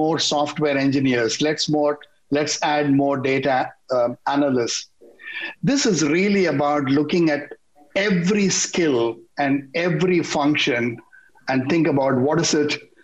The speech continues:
that we can do when we augment machines with humans. What are the areas that can be automated? What are the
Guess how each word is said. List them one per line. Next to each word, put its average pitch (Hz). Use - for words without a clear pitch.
that 131
we 135
can 131
do 139
when 127
we 139
augment 139
machines 139
with 135
humans. 123
What 190
are 220
the 180
areas 165
that 147
can 139
be 139
automated? 139
What 175
are -
the 185